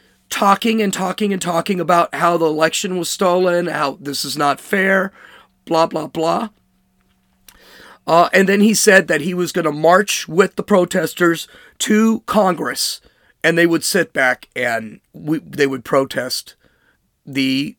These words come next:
decisions that were being made in the Congress. Needless to say, these decision, he, uh, needless to say, um, Trump did not actually walk with them. He ended up in the White House, and those tens of thousands of people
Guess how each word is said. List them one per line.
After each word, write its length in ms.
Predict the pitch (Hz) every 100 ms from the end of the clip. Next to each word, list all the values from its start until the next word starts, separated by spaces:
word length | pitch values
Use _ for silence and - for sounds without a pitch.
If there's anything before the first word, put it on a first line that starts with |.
| 139
decisions 600 | 135 151 180 147 135 135
that 120 | -
were 80 | -
being 300 | 135 139 139
made 320 | 135 120 123
in 300 | - 117 123
the 40 | 135
Congress. 520 | 190 214 180 113 - - - -
Needless 480 | 165 165 170 180 -
to 80 | 180
say, 320 | - 160 160
these 200 | 151 156
decision, 640 | 151 143 151 135 147 151
he, 240 | 143 170 151
uh, 100 | 143
needless 340 | 139 160 147 147
to 80 | 156
say, 340 | - 143 160 - - - - _
um, 280 | 151 156 160
Trump 340 | - 180 131
did 120 | 165
not 160 | 151 147
actually 360 | 127 131 - 139
walk 260 | 131 127
with 120 | 135
them. 180 | 151 139
He 160 | 143 143
ended 200 | 135 -
up 200 | 123 151
in 80 | 139
the 60 |
White 280 | 139 143 135
House, 480 | 123 117 127 - - - - -
and 160 | 185 220
those 220 | 269 233
tens 260 | 240 240 233
of 120 | 202
thousands 500 | 170 170 170 190 185
of 140 | 170
people 500 | - 165 147 151 151